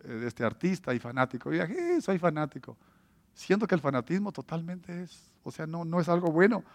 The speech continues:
Y hay gente fervorosa y hay gente apática también. Yo no sé de cuáles quiere usted a-,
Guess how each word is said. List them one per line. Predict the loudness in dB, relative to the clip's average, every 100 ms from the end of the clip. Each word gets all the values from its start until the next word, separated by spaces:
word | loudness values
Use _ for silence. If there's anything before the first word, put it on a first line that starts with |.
| -20 -20 0
Y | 8
hay | 10
gente | 12 10 10 6
fervorosa | 6 4 6 8 10 8 4
y | 4
hay | 4
gente | 4 2 2
apática | 2 6 6 6 2 0
también. | 0 0 -2 -2 -8 _ _ _ _ 2
Yo | 4
no |
sé | 8 8
de | 10
cuáles | 10 10
quiere | 6 2
usted | 2 2
a-, | 2 0